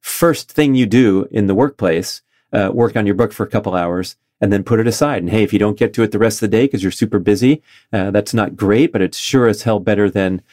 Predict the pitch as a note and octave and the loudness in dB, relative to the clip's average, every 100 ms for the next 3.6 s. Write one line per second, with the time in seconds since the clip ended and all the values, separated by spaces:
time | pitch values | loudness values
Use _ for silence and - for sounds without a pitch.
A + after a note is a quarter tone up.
0 | _ - G#2 F#2 G#2+ G#2 F#2 G#2+ G2 G2+ | _ -4 -4 -2 0 0 0 0 2 0
1 | F2+ G2 F#2+ F#2 F2+ F2+ A2 A#2+ G#2 G2+ | 0 -2 -2 -2 -2 0 2 2 2 0
2 | F#2 G2 F#2+ F2+ _ _ _ - G2 - | -2 -4 -4 -6 _ _ _ -4 -4 -4
3 | - C3 G#2 F2 - | -4 -2 -2 -2 -8